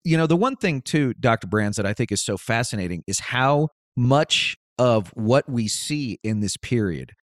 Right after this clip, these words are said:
of the mid eighteen fifties to eighteen sixty will have such a lasting effect.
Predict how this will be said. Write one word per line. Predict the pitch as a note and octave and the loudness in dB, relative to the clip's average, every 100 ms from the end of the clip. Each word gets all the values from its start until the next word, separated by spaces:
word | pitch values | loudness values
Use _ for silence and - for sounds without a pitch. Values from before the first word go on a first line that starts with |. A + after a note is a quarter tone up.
| _ | _
of | A#2+ G2+ | 0 2
the | A2 | 2
mid | A#2 A#2+ | 4 4
eighteen | A2 - A2+ G2+ | 2 0 0 0
fifties | - G#2+ G#2 F#2 | 0 -2 -2 -2
to | - | -2
eighteen | G#2+ G#2 G2+ F2+ | -2 -2 -2 -2
sixty | - A2 - F2+ | -2 -4 -2 -4
will | D#2+ | -4
have | - A2 G2+ F#2+ F2 _ _ - | -2 0 0 0 -4 _ _ -8
such | - D3 D3+ | -2 0 2
a | C3+ | 2
lasting | A2 G#2+ G#2+ G#2+ F2+ | 2 2 0 -2 -4
effect. | - F2 B1 - | -2 -4 -4 -12